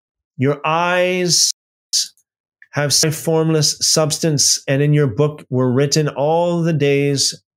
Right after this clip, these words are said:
that were ordained for me when I was yet, when as yet there was not one of them. How precious also are your thoughts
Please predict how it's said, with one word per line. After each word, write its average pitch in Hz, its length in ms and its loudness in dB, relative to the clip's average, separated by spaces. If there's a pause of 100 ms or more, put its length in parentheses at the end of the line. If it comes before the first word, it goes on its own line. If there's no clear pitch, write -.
(280)
that 139 160 -2
were 135 320 0 (140)
ordained 120 520 0
for 123 160 -4
me 196 380 0 (520)
when 180 120 -4
I 202 80 0
was 196 260 0
yet, 247 320 0 (1700)
when 165 440 0
as 202 340 0
yet 131 400 -2
there 160 240 0
was 147 180 -2
not 147 460 -2
one 160 220 0
of 170 180 2
them. 92 340 -2 (1800)
How 151 200 -2
precious 160 460 -2
also 147 500 0
are 123 160 -2
your 123 160 0
thoughts 131 320 -2